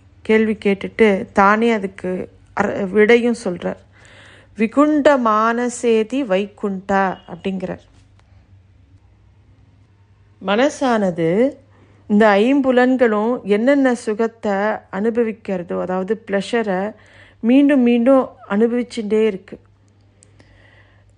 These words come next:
இங்க வை-, விகுண்ட மா-, மானசேதி வைகுண்டா அப்படின்னு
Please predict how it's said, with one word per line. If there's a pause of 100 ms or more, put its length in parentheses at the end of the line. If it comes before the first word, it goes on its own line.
இங்க (1000)
வை-,
விகுண்ட
மா-, (140)
மானசேதி
வைகுண்டா (100)
அப்படின்னு